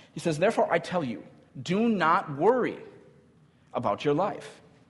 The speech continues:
what you will eat or drink, or about your body or what you will wear. Is not life more than food, and the body more than clothes? Look at the birds of the air.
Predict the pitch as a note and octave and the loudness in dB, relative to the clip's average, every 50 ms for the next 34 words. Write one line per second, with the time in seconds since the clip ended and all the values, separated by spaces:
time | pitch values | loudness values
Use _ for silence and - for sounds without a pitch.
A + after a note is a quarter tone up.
0 | _ _ _ _ _ _ B2 - - C#3 B2+ B2 B2 A2+ - B2 B2 E3 G#3+ - | _ _ _ _ _ _ -6 -4 -2 -2 -2 -2 -4 -4 -4 -4 -4 -4 -4 -8
1 | - - - - C3+ A2 - - - A#2+ B2+ D3+ G3+ A#3 - - - - - - | -12 -20 -18 -14 -14 -14 -14 -12 -10 -8 -6 -6 -6 -8 -10 -14 -20 -20 -20 -20
2 | _ _ _ _ _ _ _ _ B2 B2+ B2+ B2 B2+ B2 - C#3 A#2+ G#2 - - | _ _ _ _ _ _ _ _ -2 0 2 2 0 0 0 -4 -4 -4 -2 0
3 | G2 G#2+ C#3 D#3 F3+ G#3 A3 E3 B2+ B2 B2 B2+ - C3+ C3 B2 A#2+ A2 G2 G#2+ | 2 4 4 2 0 -2 -4 -4 -4 -4 -6 -8 -6 -4 -4 -4 -4 -4 -6 -8
4 | G#2 F2 F#2 G#2+ B2 D3+ G3+ A#3 A#3+ - - - - - - - - - _ - | -10 -10 -8 -6 -4 -4 -4 -6 -8 -12 -18 -20 -20 -20 -20 -20 -20 -20 _ -8
5 | D3 C#3+ F3 G#3 A#3+ A3+ D#3 D#3 D3 D3+ E3+ G3+ G#3 - - D3 C3+ C3+ C#3 C3 | -6 0 2 2 2 2 2 0 0 0 0 -2 -4 -6 -4 -2 -2 -2 -2 -2
6 | D3 D3+ C#3+ - - B3 C4 F3 - - - - - _ _ _ _ _ - _ | -4 -4 -4 -8 -10 -10 -10 -10 -12 -16 -20 -20 -20 _ _ _ _ _ -20 _
7 | _ _ B2+ D3+ E3+ E3 C#3 - A#2+ G#2+ A#2 A#2+ C#3 D3 D#3 C#3 A#2+ A#2 A#2+ A#2 | _ _ -2 0 0 0 0 2 2 4 4 4 2 2 0 0 0 0 0 0
8 | C3+ C3+ A#2+ - - - F#3+ G#3 F#3 G2 - - - - - - - _ - - | 0 -4 -4 -6 -8 -8 -8 -8 -8 -10 -12 -14 -18 -20 -20 -20 -20 _ -20 -20
9 | _ _ _ _ _ _ _ _ G#3 A#3+ D4 E4+ E4+ D4+ - F3+ G3+ G3+ F#3+ - | _ _ _ _ _ _ _ _ -4 -2 -2 -2 -6 -6 -2 -2 -2 0 -2 -4
10 | E3 C#3 C3 A#2+ A#2+ B2+ A2+ - - - | -6 -4 -4 -4 -4 -4 -4 -6 -8 -12